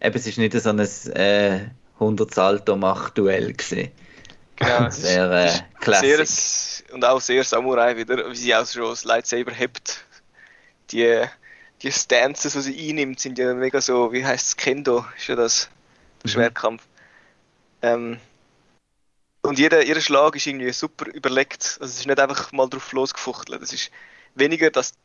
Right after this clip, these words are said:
Speaker 2: der Tanz, wo man aus den Prequels kennt, und mehr so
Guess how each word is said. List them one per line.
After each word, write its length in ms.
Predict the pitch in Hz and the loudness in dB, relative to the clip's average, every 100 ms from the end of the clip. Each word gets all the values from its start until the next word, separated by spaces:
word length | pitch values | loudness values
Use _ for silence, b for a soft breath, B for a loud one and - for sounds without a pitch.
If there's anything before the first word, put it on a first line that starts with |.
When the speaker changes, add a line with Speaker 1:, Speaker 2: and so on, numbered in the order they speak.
| _ - | _ -2
Speaker 2:
der 180 | 117 - | -2 0
Tanz, 480 | 120 139 185 - - | 0 0 -4 -8 -6
wo 120 | 135 | -4
man 220 | 123 117 110 92 - | -4 -4 -6 -10 -18
aus 100 | - | -18
den 100 | - | -12
Prequels 460 | - 151 - - | -10 -10 -8 -8
kennt, 380 | - 139 160 - | -2 -2 -2 -8
und 120 | 131 82 | -12 -6
mehr 240 | 123 147 | -2 0
so 320 | 143 127 123 | 2 2 2